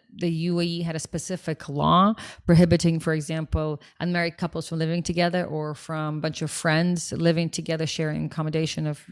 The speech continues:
of, uh, you know, both men and, and, and women in the same place. It wasn't, there was never a law prohibiting,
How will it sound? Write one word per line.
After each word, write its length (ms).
of, 200
uh, 440
you 100
know, 60
both 280
men 300
and, 140
and, 200
and 220
women 380
in 80
the 80
same 240
place. 460
It 140
wasn't, 300
there 80
was 80
never 240
a 120
law 340
prohibiting, 600